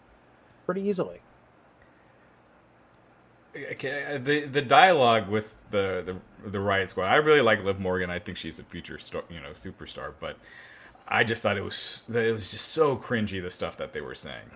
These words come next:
Speaker 2: the, the, their lines and, and this whole segment. And Kevin Owens, I don't know why he cares about them being friends, and, and then he's out on commentary after for their match. This, I mean, it just didn't work for me. I just thought it was very, uh,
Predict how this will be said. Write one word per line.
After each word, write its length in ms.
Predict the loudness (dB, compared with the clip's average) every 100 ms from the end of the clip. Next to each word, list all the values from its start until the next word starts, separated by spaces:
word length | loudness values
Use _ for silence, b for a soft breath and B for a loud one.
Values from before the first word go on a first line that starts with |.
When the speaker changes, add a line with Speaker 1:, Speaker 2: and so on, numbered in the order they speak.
| -10
Speaker 2:
the, 180 | -8 -8
the, 160 | -10 -8
their 240 | -6 -8
lines 460 | -8 -8 -10 -14 -14
and, 140 | -16 -16 -16
and 200 | -14 -16 -20 -16
this 220 | -8 -8 -2
whole 200 | -2 0
segment. 420 | 0 0 -2 -12
And 80 | -8
Kevin 280 | -4 0
Owens, 340 | 0 0 -2 -6
I 80 | -4
don't 120 | -2
know 80 | 0
why 160 | 0 -2
he 140 | -4
cares 460 | -2 2 4 2 -2
about 240 | -8 -8
them 140 | -10 -10
being 160 | -14
friends, 420 | -10 -10 -8 -12 -16
and, 120 | -18 b b b b b b b -4
and 160 | 2
then 120 | 2
he's 200 | 4 4
out 160 | 6 6
on 120 | 4
commentary 720 | 2 0 0 2 4 6 6
after 280 | 4 2 -2
for 180 | -2 0
their 160 | 2 2
match. 460 | 2 0 -2 -8 -16 -18 -18 -18 -20 -12 -4
This, 300 | -4 -4 -12 -12
I 80 | -8
mean, 140 | -6 -6
it 100 | -6
just 160 | -6
didn't 200 | -6 -4
work 200 | -4 -6
for 100 | -8
me. 120 | -12 -10
I 100 | -10
just 220 | -12 -10
thought 140 | -8
it 80 | -10
was 100 | -10
very, 380 | -6 -6 -6 -10
uh, 180 | -12